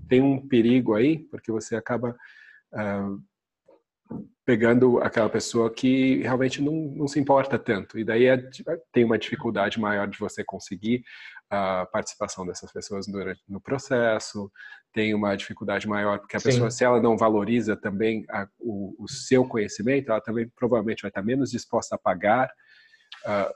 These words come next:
Speaker 1: ah, valores que sejam condizentes com o mercado. Então tem, né, acho que tem diversos, ah, riscos, né,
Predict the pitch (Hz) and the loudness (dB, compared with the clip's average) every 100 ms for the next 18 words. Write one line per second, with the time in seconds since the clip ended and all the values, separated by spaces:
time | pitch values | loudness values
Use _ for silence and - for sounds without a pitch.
0 | _ _ 101 92 90 95 104 101 101 101 | _ _ -4 -2 -2 -2 0 0 0 -4
1 | - - 95 95 - 98 92 95 87 - | -8 -8 -8 -8 -10 -10 -6 -8 -8 -8
2 | 98 123 - 107 104 101 104 - - _ | -8 -8 -4 -2 -2 -4 -10 -16 -20 _
3 | 127 131 143 143 139 127 120 - 113 120 | -6 -4 -2 0 -2 -4 -8 -12 -8 -8
4 | 120 127 - 104 - 117 113 110 _ _ | -8 -12 -14 -12 -10 -8 -8 -8 _ _
5 | _ _ 117 104 117 123 135 113 101 - | _ _ -14 -2 -2 0 -4 -6 -6 -10
6 | - - _ _ _ 101 95 90 90 90 | -14 -16 _ _ _ -10 -8 -6 -8 -10
7 | - _ - 120 120 92 - 101 | -14 _ 0 0 0 -8 -10 -10